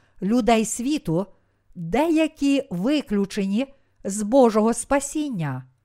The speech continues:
Але любов Божа і праведність не можуть бути несправедливими. Біблія каже нам, що Бог, що хоче,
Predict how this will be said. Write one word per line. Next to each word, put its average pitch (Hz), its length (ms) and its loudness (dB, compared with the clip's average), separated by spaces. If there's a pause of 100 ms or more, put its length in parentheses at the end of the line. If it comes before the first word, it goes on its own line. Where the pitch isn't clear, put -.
(640)
Але 233 500 4 (100)
любов 220 540 4
Божа 190 600 2 (520)
і 285 120 0
праведність 185 920 -2 (380)
не 214 320 0
можуть 226 440 0
бути 247 680 -2
несправедливими. 226 1200 -2 (840)
Біблія 220 800 2 (120)
каже 180 400 0
нам, 175 300 -4 (580)
що 208 540 4
Бог, 208 600 2 (520)
що - 380 -2
хоче, 233 640 0